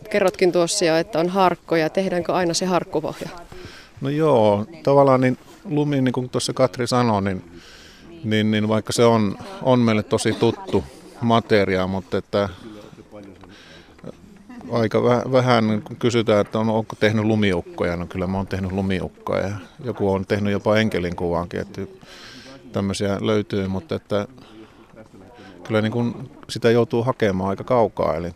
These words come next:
Speaker 2: kertomaan. Meillä on hyvä kuvamateriaali, millä niin kuin avataan ajatuksia ja, ja, ja henkilöt sitten pääsee ideoimaan. Ja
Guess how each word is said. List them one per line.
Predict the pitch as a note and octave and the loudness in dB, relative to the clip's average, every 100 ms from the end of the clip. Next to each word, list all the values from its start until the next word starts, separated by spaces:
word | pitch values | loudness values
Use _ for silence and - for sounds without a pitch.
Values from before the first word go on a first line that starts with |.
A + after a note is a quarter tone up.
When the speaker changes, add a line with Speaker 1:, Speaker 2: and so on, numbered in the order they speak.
| - | -8
Speaker 2:
kertomaan. | - G#2+ G2+ F#2+ F#2+ F#2+ F#2+ | -2 -2 -2 -4 -2 -2 -4
Meillä | G#2 F#2+ | -4 -4
on | G2 | -4
hyvä | G#2 G#2 | -2 -2
kuvamateriaali, | - G#2+ G#2 G#2 - G2 G2 G2 | -2 0 2 0 -2 -2 -2 -2
millä | G2 F#2+ | -4 -6
niin | F#2+ | -6
kuin | F#2+ | -2
avataan | F#2+ F#2 F2+ F#2 F2+ - - - - - - - - - - - - | 0 0 0 -4 -6 -12 -20 -20 -20 -20 -20 -20 -20 -20 -20 -20 -4
ajatuksia | G#2 G2 E2+ - - G2 | 0 2 0 -6 -4 -2
ja, | F2+ F#2 F#2 - | 2 0 -2 -4
ja, | G#2 G2 | -2 0
ja | F#2 F#2+ F2+ | 0 -2 -2
henkilöt | G#2 F2+ F2+ F2+ | -4 -2 -2 -2
sitten | - - G2 | -4 -6 -4
pääsee | F2+ F#2+ F#2 F#2+ G2 F2 - | 0 0 2 2 2 -2 0
ideoimaan. | B2 A2+ G#2+ G2+ G2+ G#2 G2 G2 - - - - - - - F#4 - D#3+ E3+ - E4+ - - - - | 2 6 6 6 4 4 2 0 -10 -16 -14 -16 -16 -16 -18 -20 -20 -20 -20 -20 -20 -20 -20 -20 -12
Ja | G#2 G2 G2 | -4 -2 -2